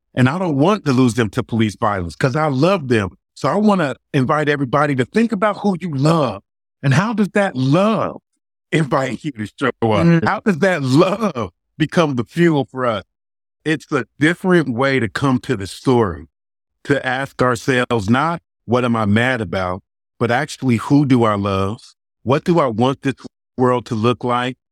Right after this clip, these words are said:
Speaker 1: And how do I start engaging because of love?"
Speaker 2: Man.
Speaker 1: Not because of ra-, rage.
Speaker 2: Bro, that is laying down exactly what I think I need to hear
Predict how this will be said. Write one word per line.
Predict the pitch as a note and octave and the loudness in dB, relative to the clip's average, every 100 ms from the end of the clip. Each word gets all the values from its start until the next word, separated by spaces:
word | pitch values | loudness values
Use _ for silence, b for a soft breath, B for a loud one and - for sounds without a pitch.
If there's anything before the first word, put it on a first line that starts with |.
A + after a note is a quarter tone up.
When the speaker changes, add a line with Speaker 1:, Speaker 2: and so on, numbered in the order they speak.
| _ - | _ -6
Speaker 1:
And | B2+ | -4
how | A#2 C#3+ E3+ | -2 0 0
do | D#3+ B2+ | 0 2
I | B2 B2+ B2+ B2+ | 2 0 0 -2
start | - - B2+ B2+ | -4 -2 -2 0
engaging | A#2+ G#2 G#2 B2 C3 G#2+ F2+ F2 - _ _ _ _ C3 | -2 -2 -2 -2 -2 -6 -10 -14 -18 _ _ _ _ -6
because | - C#3 G#2 | 0 0 0
of | F#2 | 0
love?" | A#2 D#3+ A2 D#2 - | 0 2 -2 -6 0
Speaker 2:
Man. | A#2+ A#2+ A2+ G2+ F#2+ - _ _ _ | 2 2 0 -4 -8 -14 _ _ _
Speaker 1:
Not | B2 C#3 | -4 -2
because | - - C#3 G#2+ | -4 -2 -2 0
of | G#2 G2+ | 0 0
ra-, | A2+ _ _ | -2 _ _
rage. | G#2+ E2+ D2+ - _ _ | -4 -4 -10 -16 _ _
Speaker 2:
Bro, | D3+ D3 C#3 | 0 2 0
that | C#3+ E3 | -2 -2
is | E3 C#3+ | -4 -4
laying | C#3 C3 A#2+ | -2 -2 -4
down | A#2 A#2 A#2 G#2+ G#2 - _ _ _ _ _ - | -4 -4 -4 -4 -10 -16 _ _ _ _ _ -4
exactly | D3 A#2+ - C3 A2+ B2 - C#3 | -2 -2 -2 -2 -2 -2 0 0
what | A2 A2 G#2 | 2 -2 -2
I | A2+ | -4
think | - A2 G2 | -4 -4 -2
I | G#2+ | 0
need | G#2+ A2+ G2+ | 0 -2 -6
to | |
hear | G2+ F#2+ D#2+ - | -10 -8 -8 -10